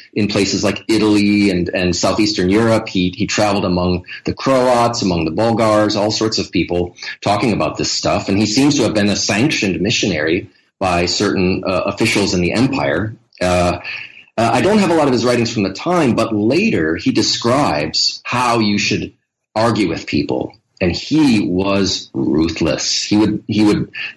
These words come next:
bombard people with questions. He would tell people who were reading his text, if they, when they say this, then you have to ask them this.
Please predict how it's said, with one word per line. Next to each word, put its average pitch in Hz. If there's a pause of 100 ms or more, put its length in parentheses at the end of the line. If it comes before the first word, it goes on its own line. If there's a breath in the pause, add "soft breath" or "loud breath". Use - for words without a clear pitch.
(140)
bombard 117
people 123
with 110
questions. 131 (200 loud breath)
He 117
would 110
tell 123
people 113
who 104
were 107
reading 110
his 104
text, - (260 loud breath)
if 113
they, 120
when 123
they 120
say 131
this, 123
then 98
you 101
have 92
to -
ask 80
them 117
this. -